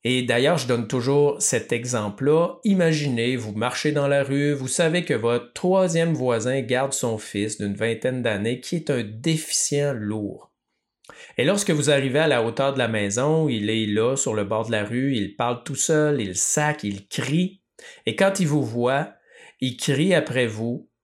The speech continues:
il vous invective, il vous dénigre et il tente même de vous cracher dessus. Et là, je demande aux gens, « Mais comment vous réagissez ? » Et tout le monde me répond la même chose. «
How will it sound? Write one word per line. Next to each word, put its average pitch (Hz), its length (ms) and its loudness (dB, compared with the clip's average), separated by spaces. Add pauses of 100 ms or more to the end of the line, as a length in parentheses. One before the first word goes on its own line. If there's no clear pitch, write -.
il 120 180 -4
vous 110 360 -6
invective, 135 920 0
il 117 100 -6
vous 107 120 -8
dénigre 147 680 0
et 135 80 -2
il 127 120 -6
tente 143 260 -2
même 165 160 0
de 135 80 -2
vous 107 140 -6
cracher 131 460 -4
dessus. - 340 -12 (720)
Et 214 60 -2
là, 254 100 0
je 160 80 0
demande 123 340 0
aux 104 100 -4
gens, « 120 220 -4
Mais 107 120 -6
comment 190 420 -2
vous 131 160 -4
réagissez ? » 104 760 -6 (760)
Et 131 220 -4
tout 190 180 4
le 160 80 4
monde 156 300 2
me 131 100 2
répond 107 320 -2
la 113 140 0
même 120 180 -4
chose. « 214 480 -2